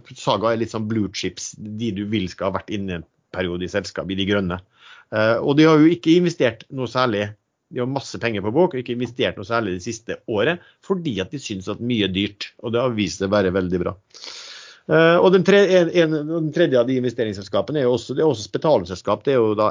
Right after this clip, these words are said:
S D S D, som vel skal skifte navn og bare hete S D, ta bort drilling, som skal investere i olje og oljeservice. Og, og der er det nok ganske mange muligheter i løpet av året. Prises også under, eh, reelle verdier, og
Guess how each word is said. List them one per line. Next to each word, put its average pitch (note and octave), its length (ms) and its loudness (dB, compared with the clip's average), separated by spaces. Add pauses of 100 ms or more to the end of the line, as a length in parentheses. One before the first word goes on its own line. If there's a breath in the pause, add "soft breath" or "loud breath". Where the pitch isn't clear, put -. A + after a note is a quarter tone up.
S A#2 160 -4
D G#2 220 -2
S F#2+ 260 -6
D, A2+ 140 0 (100)
som A#2 220 -6 (100)
vel A2+ 140 0
skal - 160 -6
skifte A2 300 -4
navn F#2+ 200 -2
og F#2+ 80 -6
bare G#2 240 2
hete E2+ 240 -6
S - 160 -10
D, G2 160 -2 (400 loud breath)
ta A#2+ 160 0
bort G2 240 -4
drilling, G#2+ 400 -2
som A#2+ 160 -10
skal G#2+ 220 -4
investere G#2+ 420 2
i G2 240 2
olje G2 320 2
og F#2+ 140 0
oljeservice. F#2+ 580 -4
Og, A2+ 160 4 (220)
og D3+ 100 0
der D3+ 140 2
er - 20 2
det D3+ 140 -2
nok B2+ 160 -8
ganske C#3+ 240 -6
mange C3+ 160 -4
muligheter B2+ 420 -2
i G#2 80 -4
løpet G#2+ 160 -4
av B2 80 0
året. F3 320 -2 (240 soft breath)
Prises D3+ 320 2
også D3 320 -8 (140)
under, G#2+ 340 -2
eh, A2 720 -4 (320)
reelle G#2+ 320 2
verdier, C3+ 320 0
og C#3 320 2